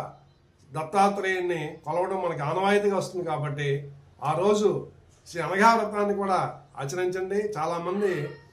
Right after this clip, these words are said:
అష్టమి నాడు శ్రీ అనఘా వ్రతాన్ని చేస్తుంటారు. ఈరోజు కూడా శ్రీ అనఘా సహిత దత్తాత్రేయ వ్రతాన్ని చేసుకుంటే అతని యొక్క సంపూర్ణ కటాక్ష వీక్షణాలు ఉంటాయని, అనుగ్రహం ఉంటుందని,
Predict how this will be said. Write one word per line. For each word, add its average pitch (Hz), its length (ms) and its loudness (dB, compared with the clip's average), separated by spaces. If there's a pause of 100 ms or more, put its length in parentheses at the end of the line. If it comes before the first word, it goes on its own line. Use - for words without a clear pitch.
(180)
అష్టమి 202 320 -2
నాడు 214 220 2
శ్రీ 180 180 -4
అనఘా 185 300 4
వ్రతాన్ని 190 300 -2
చేస్తుంటారు. 190 760 -2 (380)
ఈరోజు 202 400 4
కూడా 208 460 2 (240)
శ్రీ 165 160 -6
అనఘా 185 340 4
సహిత 202 300 0 (500)
దత్తాత్రేయ 175 520 -2
వ్రతాన్ని 180 380 -4
చేసుకుంటే 170 800 -4 (420)
అతని 175 200 -6
యొక్క 160 160 -2
సంపూర్ణ 180 640 0 (420)
కటాక్ష 185 440 0
వీక్షణాలు 175 520 -2
ఉంటాయని, 175 600 -2 (240)
అనుగ్రహం 190 480 0
ఉంటుందని, 165 600 -4